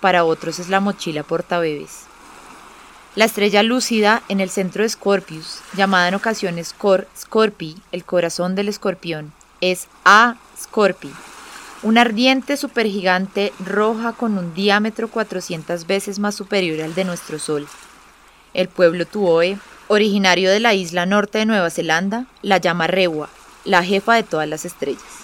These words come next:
Una divinidad que vive en las alturas y que puede sanar a los enfermos y curar a los ciegos.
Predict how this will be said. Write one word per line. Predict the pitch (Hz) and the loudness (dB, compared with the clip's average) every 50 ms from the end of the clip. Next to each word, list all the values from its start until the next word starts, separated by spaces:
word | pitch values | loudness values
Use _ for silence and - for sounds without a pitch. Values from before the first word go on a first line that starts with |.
| - - - - - - - - - - - - - - - - - - - - - | -20 -18 -18 -18 -18 -18 -18 -18 -18 -18 -20 -20 -20 -20 -20 -20 -20 -20 -20 -12 -4
Una | - 220 226 240 254 | 0 2 4 6 6
divinidad | 285 285 277 269 254 240 214 196 180 - | 6 4 4 2 2 4 4 4 2 2
que | - - 190 | 0 0 2
vive | 196 214 226 233 247 | 4 4 4 2 2
en | 247 | 2
las | 254 254 254 - | 2 0 0 0
alturas | 214 208 - - 208 233 262 240 208 196 - 208 | -2 -2 -2 -4 -2 0 2 2 0 0 -2 -4
y | 196 | -6
que | - 208 | -6 -6
puede | 208 - 180 170 170 | -2 0 0 0 2
sanar | - 214 208 208 208 185 | 0 0 0 2 2 2
a | 170 | 2
los | 175 180 190 - | 0 -2 -2 -2
enfermos | 214 202 185 - - 196 208 208 202 190 175 - - | -2 -4 -2 0 2 4 4 4 2 0 -2 -6 -10
y | - | -10
curar | - - 170 170 156 | -8 -6 -4 -2 -2
a | 156 156 | -2 -2
los | 180 190 185 | -2 -4 -4
ciegos. | - 185 180 165 160 143 131 - - - | -2 0 2 2 2 0 -4 -14 -18 -20